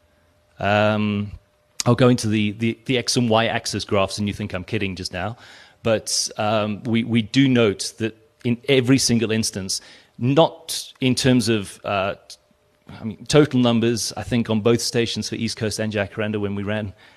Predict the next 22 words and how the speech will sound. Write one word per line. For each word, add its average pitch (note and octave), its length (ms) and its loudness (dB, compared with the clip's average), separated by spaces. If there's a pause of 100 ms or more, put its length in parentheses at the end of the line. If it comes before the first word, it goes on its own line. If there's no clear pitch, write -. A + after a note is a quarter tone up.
a - 80 -10
cash A2+ 240 -2
countdown A2 400 -2
comp, D3 320 0 (880)
we G#2+ 160 -2
had F#2+ 320 -4 (380)
about G#2 160 -4
six - 200 -2
hundred G#2+ 220 -4
thousand G2+ 400 -2
odd, F#2 300 -4 (240)
uh, F#2 240 -8
S G#2 120 -6
M G2+ 100 -2
Ss F#2+ 280 -6
on F2+ 180 -10
each F#2 200 -12
station, E2 400 -8 (460)
which A2 140 -4
is G#2+ 280 -2 (400)
hugely G#2 500 0
significant. - 680 -12